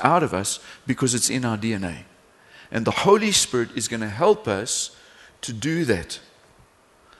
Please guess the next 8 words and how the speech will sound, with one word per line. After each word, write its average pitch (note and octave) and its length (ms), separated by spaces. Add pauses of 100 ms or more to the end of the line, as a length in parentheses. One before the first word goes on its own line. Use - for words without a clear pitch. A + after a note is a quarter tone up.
(160)
That's F3+ 460
what B2+ 200
living C3 360
in A#2+ 100
freedom A#2 520
is G#2+ 120
all G#2+ 160
about. G2+ 420